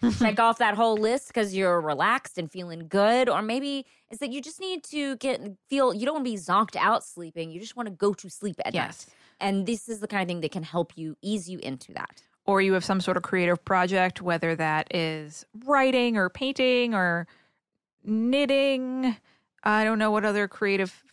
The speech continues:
Speaker 1: things
Speaker 2: Those are all
Speaker 1: people
Speaker 2: very
Speaker 1: do.
Speaker 2: creative.
Speaker 1: Re-, even if you're reading, you know, you
Speaker 2: Yeah.
Speaker 1: can read with this. Like, like Bria said, it is, uh, just the right amount. You're not going to be feeling like you're going overboard here.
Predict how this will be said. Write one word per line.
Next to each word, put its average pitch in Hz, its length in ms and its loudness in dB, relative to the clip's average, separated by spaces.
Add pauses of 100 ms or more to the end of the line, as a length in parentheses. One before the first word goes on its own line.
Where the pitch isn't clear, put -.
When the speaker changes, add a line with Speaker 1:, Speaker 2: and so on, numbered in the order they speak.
(220)
Speaker 1:
things 190 240 0
Speaker 2:
Those - 40 -2
are 208 160 2
all 320 60 6
Speaker 1:
people 370 140 0
Speaker 2:
very 151 100 0
Speaker 1:
do. 185 100 -6
Speaker 2:
creative. 147 280 0
Speaker 1:
Re-, 226 100 2
even 269 340 -2
if 302 120 -2
you're 254 120 -4
reading, 247 420 2
you 156 60 -2
know, 165 60 0
you 185 80 2
Speaker 2:
Yeah. 240 60 0
Speaker 1:
can 302 160 0
read 196 260 0
with 190 140 0
this. 156 200 -2
Like, 170 300 -2
like 196 180 0
Bria 214 180 2
said, 196 220 0
it 175 100 0
is, 202 260 2 (380)
uh, 170 280 4 (120)
just - 440 -4
the 208 100 0
right 196 380 0
amount. 156 400 -2
You're 175 160 -4
not 170 300 0
going 175 240 -2
to 175 100 -2
be 165 340 0 (320)
feeling 208 500 4
like 190 160 2
you're 190 100 2
going 185 300 2
overboard 160 560 -2
here. 151 400 -4